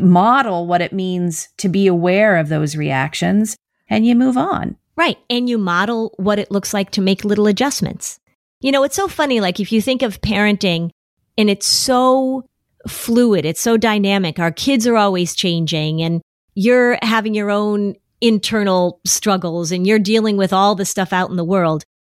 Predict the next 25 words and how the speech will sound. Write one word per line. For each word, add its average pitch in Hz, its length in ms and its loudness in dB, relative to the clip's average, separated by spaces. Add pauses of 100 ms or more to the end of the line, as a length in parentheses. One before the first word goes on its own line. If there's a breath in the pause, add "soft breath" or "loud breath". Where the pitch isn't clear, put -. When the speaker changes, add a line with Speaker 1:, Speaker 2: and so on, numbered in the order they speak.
(520)
Speaker 2:
To 269 120 -2
expect 320 540 -2
that 220 120 0
you're 214 140 0
gonna 190 160 0
hear 247 300 0
information 202 640 0
and 160 100 -4
be 170 120 -2
like, 165 280 -2
"Okay, 185 580 0
I'm 180 160 0
gonna 185 140 -2
put 202 200 -4
this 180 160 -4
into 175 180 -4
practice." 170 460 -6 (100)
We 226 140 0
don't 339 220 -2
have 339 160 -2
those 226 200 0
expectations 175 800 -4
with 165 160 -2
other 220 280 0
things. 151 540 -6